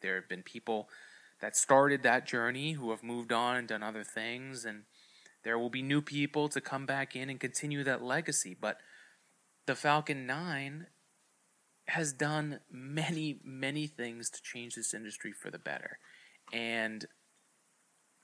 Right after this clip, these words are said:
I couldn't be more excited to have partnered up with Estes Rockets, the model rocket company that everyone knows. Everyone, you know, I, I, even down in Florida when I went to the Artemis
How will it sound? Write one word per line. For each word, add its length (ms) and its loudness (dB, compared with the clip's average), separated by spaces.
I 120 6
couldn't 300 0
be 100 0
more 320 2
excited 720 2
to 500 -4
have 240 0
partnered 400 4
up 320 2
with 480 -2
Estes 460 0
Rockets, 680 -8
the 60 -12
model 260 -2
rocket 340 -2
company 380 -10
that 160 0
everyone 380 6
knows. 300 -2
Everyone, 680 4
you 100 -2
know, 100 2
I, 200 0
I, 80 -4
even 240 -6
down 240 6
in 60 -2
Florida 420 2
when 160 0
I 40 2
went 220 -2
to 60 -8
the 100 -2
Artemis 540 0